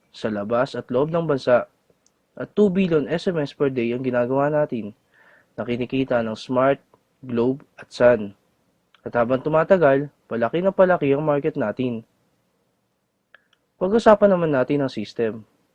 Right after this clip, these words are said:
Dito, yung ordinary chicken, pag pinasok sa system ng Jollibee, paglabas, Chicken Joy na.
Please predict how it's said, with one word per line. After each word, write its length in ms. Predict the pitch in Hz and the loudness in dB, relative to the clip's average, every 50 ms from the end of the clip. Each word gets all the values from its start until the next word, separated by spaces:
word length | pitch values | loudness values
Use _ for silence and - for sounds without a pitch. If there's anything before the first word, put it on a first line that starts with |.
| _ _ _ _ _ _ _ _ _ _ - 139 | _ _ _ _ _ _ _ _ _ _ -10 -6
Dito, 560 | 156 190 196 - 151 127 131 135 135 135 - _ _ - | -4 -4 -2 0 0 0 2 0 -2 -4 -10 _ _ -8
yung 160 | 127 117 - | -6 -4 0
ordinary 480 | 151 190 190 196 202 185 165 151 139 131 | 2 2 2 2 2 2 4 4 2 2
chicken, 480 | - - 165 147 135 120 117 117 127 135 _ _ _ _ _ _ _ | -2 -4 -6 -4 -4 -4 -4 -4 -6 -10 _ _ _ _ _ _ _
pag 160 | - 117 113 - | -14 -12 -6 -4
pinasok 320 | 123 135 151 165 160 165 | 0 0 0 0 0 -2
sa 160 | 147 - 131 | -6 -6 -6
system 400 | - - 202 - - 208 202 190 | -4 -4 -6 -2 0 0 0 2
ng 80 | 175 165 | 0 2
Jollibee, 560 | 151 151 139 131 131 120 113 113 107 101 117 - _ _ _ _ _ _ _ _ - | 4 4 4 4 4 0 -2 -2 -4 -6 -8 -14 _ _ _ _ _ _ _ _ -10
paglabas, 720 | 107 107 117 123 135 165 160 147 135 135 135 - - - - _ _ _ _ _ _ _ _ _ _ | -6 -4 -2 0 4 6 8 8 8 6 2 0 -8 -20 -20 _ _ _ _ _ _ _ _ _ _
Chicken 320 | - - 214 202 220 185 147 | 2 2 4 4 4 2 2
Joy 160 | 127 113 113 | 2 2 4
na. 400 | 127 139 139 127 113 110 - | 4 6 6 4 4 2 -2